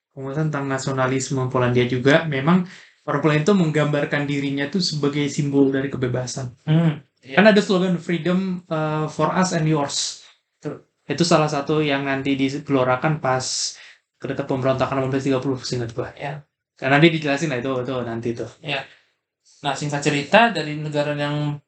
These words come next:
Speaker 2: besar itu mungkin kalau gue nggak bi-, nggak terlalu, apa ya, menguasain yang detailnya seperti apa. Tapi memang negara-negara yang di samping itu yang tadi gue sebutin, Austria, Prusia,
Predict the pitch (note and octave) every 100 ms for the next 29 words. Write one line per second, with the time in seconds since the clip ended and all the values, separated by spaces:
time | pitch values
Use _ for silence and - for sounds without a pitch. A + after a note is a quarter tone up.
0 | _ _ D3 D3 - C#3+ C3+ B2+ C3 A3
1 | A3 C#3+ D3 F#3 F#3 D#3 C#3+ C#3 C3+ A#2+
2 | F3 D#3+ B2 A#2+ C3+ C3 C3+ C3+ C#3 C#3
3 | C3+ - - D3+ C#3 B2 - - C#3+ C3+
4 | C3+ C#3 C3+ C3+ C3+ C3+ B2+ - - E3
5 | D3 C#3+ C#3 - - B2 D3 D#3+ - -
6 | - _ - F#3+ D#3+ F#3+ G3 _ _ _
7 | _ _ _ _ _ _ F3+ E3+ D#3+ D#3+
8 | E3 D#3 D#3 D#3 D#3 D#3+ - _ D#3+ D#3
9 | D3+ D#3 D3 D#3+ F3 D3 C#3+ C#3+ C#3 -
10 | C#3+ D#3+ D3 C3 - D3+ D3+ C3+ C3+ C3
11 | - _ _ _ - E3+ D#3+ D#3 C#3+ C3+
12 | C3